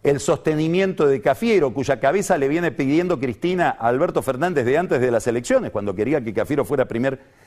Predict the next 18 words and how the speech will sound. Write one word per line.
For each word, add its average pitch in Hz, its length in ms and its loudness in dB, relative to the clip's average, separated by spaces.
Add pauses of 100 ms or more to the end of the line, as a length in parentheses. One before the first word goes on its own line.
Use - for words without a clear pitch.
(140)
candidato 123 400 0
a 120 60 2
diputado 117 320 -2
en 156 80 2
la 165 80 2
provincia, 147 500 0 (240)
lo 151 220 2
manda 190 260 0
a 160 40 4
la 135 140 2
Cancillería. 101 760 -4 (840)
Antiguamente, 170 1200 0 (2250)
a 131 140 4
los 147 460 0
derrotados, 123 1200 2 (480)
a 117 100 4
los 120 280 0
excluidos, 117 1120 -2